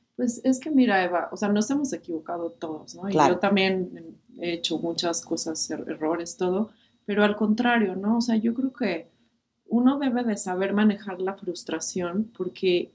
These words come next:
Speaker 1: donde yo más he aprendido en mi vida es de esas equivocaciones.
Speaker 2: Ujú.
Speaker 1: Es, es muy nutritivo, porque después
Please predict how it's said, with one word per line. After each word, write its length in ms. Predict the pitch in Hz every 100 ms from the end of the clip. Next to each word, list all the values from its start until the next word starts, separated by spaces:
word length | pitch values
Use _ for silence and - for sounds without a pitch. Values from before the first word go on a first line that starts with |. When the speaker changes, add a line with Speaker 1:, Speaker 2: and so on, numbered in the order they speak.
| _
Speaker 1:
donde 320 | - 185 185 190
yo 140 | 233
más 260 | 311 277 233
he 60 | 220
aprendido 840 | 214 190 175 185 196 196 220 - _
en 240 | 170 160
mi 140 | 165 165
vida 420 | 180 180 196 262 _ _ _
es 200 | - 185
de 100 | 190
esas 300 | 190 190 180
equivocaciones. 1000 | 170 160 - 147 - - 175 156 - - -
Speaker 2:
Ujú. 340 | 131 - -
Speaker 1:
Es, 220 | 190 -
es 140 | - -
muy 240 | 202 233
nutritivo, 760 | 233 233 190 185 202 180 180 - _ _ _ _
porque 520 | 180 180 185 185 -
después 800 | - 190 - 214 226 285 339 -